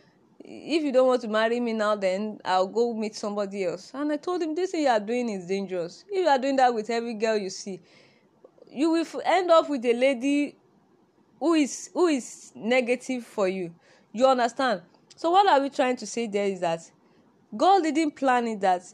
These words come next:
you should just jam somebody or maybe even marry somebody. For some Christian, uh, people, they will be like, "Oh, I, I want to marry now so that I can be able to have sex." No. Don't let your reason for going into marriage be because you want to have sex.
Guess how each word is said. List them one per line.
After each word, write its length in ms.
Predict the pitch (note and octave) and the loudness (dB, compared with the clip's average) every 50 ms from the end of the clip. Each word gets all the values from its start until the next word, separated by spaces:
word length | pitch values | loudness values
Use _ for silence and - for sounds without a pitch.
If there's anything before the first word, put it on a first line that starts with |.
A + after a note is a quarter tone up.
| _ - | _ -14
you 100 | - G#3+ | -12 -10
should 140 | G3+ G#3+ G3 | -8 -4 0
just 360 | B3 B3+ C4 C#4 B3 G#3 F3+ | 0 2 2 2 0 -2 -2
jam 240 | G#3 A#3+ A#3 A#3+ A#3 | 0 0 0 0 -2
somebody 600 | - A3+ G#3+ G#3+ A3 A3 G#3 F#3+ A3 A#3 A3+ - | -4 -6 -4 -4 -4 -4 -4 -6 -8 -10 -10 -4
or 240 | - - F#3 F#3+ G3 | 0 2 4 4 2
maybe 380 | G#3 A3 A#3+ B3+ C4+ B3 A3+ C4+ | 2 0 0 0 0 0 0 0
even 320 | B3+ B3+ A3+ A#3+ C4 B3 | 0 0 0 0 0 0
marry 300 | A#3 A3+ A3+ A3+ A#3 A#3+ | 2 2 2 2 2 0
somebody. 360 | A3+ - A#3 G#3+ G#3+ G#3+ G#3+ | -2 -4 -6 -6 -4 -6 -6
For 200 | G#3+ - A3 G#3 | -6 -6 -6 -6
some 320 | G3+ - G#3+ G3+ G3 G3 F#3+ | -4 -2 0 0 0 -2 -6
Christian, 640 | - - B3+ C4+ - - C#4+ C4+ C4 C4 C4+ C#4 - _ _ _ _ _ _ _ _ _ _ _ - | -10 -10 -10 -8 -4 0 2 2 2 2 0 -4 -6 _ _ _ _ _ _ _ _ _ _ _ -6
uh, 720 | - G3 G3+ G3+ G3 F#3+ F#3+ F#3 F#3 F3+ F3+ F3+ F3+ F3+ F3 | -2 0 2 2 2 2 2 2 2 2 2 0 0 0 -2
people, 280 | - A#3 G#3 A#3 B3 | -6 -8 -8 -6 -4
they 120 | G#3 G#3 G3 | -2 -2 -2
will 60 | G3 | -2
be 120 | G3 A3+ | -2 -2
like, 340 | B3 A#3+ G#3 F#3+ F#3+ F#3+ - - | 0 0 2 0 0 -2 -4 -2
"Oh, 160 | G#3 G#3+ G3 | 0 2 2
I, 200 | F3+ F3 G3 G#3 F#3+ F#3 | 2 2 0 0 0 0
I 100 | F#3+ G3+ | 0 0
want 220 | G#3+ A#3+ C4 B3+ | 2 0 -2 -2
to 240 | A#3+ A3+ G#3 G3 F#3 | -4 -6 -8 -8 -6
marry 260 | F#3 G#3 G#3+ A3+ A3+ A3+ | -4 -2 0 0 0 0
now 140 | A3+ G#3+ A3 | 0 0 -2
so 120 | A3 C4 A3+ | 0 0 0
that 80 | G#3+ | 0
I 40 | G3+ | 0
can 200 | G3 G#3 F#3 F#3+ | 0 -2 -4 -2
be 80 | F#3+ G#3+ | -2 -2
able 140 | A#3 A3+ A#3 | -2 -2 -4
to 120 | - G3+ F#3 | -2 0 2
have 140 | F#3 G3 | 2 2
sex." 300 | - - F3 D3+ - - - _ _ _ - _ _ _ _ _ - | 0 -4 -8 -8 -10 -12 -20 _ _ _ -20 _ _ _ _ _ -6
No. 400 | A3+ B3+ D#4 D4+ C4 F#3+ F3 - - _ _ _ _ _ _ _ _ _ _ _ _ _ - | 0 4 6 6 6 6 2 -2 -10 _ _ _ _ _ _ _ _ _ _ _ _ _ -2
Don't 360 | A3 D4 F4 G#4 G#4 E4+ - | 2 2 4 4 2 0 0
let 240 | C4+ D4 C#4+ C4+ - | 2 2 2 4 4
your 160 | C4 A3 G3+ | 2 0 0
reason 320 | G#3 A#3+ B3+ A3 B3+ C4 B3 | 0 -2 -4 -4 -4 -6 -4
for 340 | - A#3 G3+ G3 G#3 F#3 E3+ G3+ | -2 -2 -2 -2 -2 -6 -10 -12
going 300 | F#3+ G3+ B3+ C4 C4 A#3+ | -6 -2 0 0 0 0
into 160 | A3 G#3 - F#3+ | -2 -4 -6 -4
marriage 400 | F#3+ G3 G#3 G#3+ A3 A3 G3+ F#3 | -2 -2 0 2 0 0 -2 -4
be 120 | G#3 G#3 | -8 -8
because 360 | F#3 F3+ F3 - G3+ G3+ G3+ | -8 -10 -8 -4 -4 -4 -4
you 80 | G#3+ F#3+ | -4 -6
want 160 | F3+ F#3+ F#3+ | -6 -6 -6
to 100 | F#3+ F3 | -4 -4
have 140 | E3 E3+ F3+ | -4 -4 -4
sex. 400 | - - E3 D3+ - - - | -6 -8 -10 -10 -10 -14 -20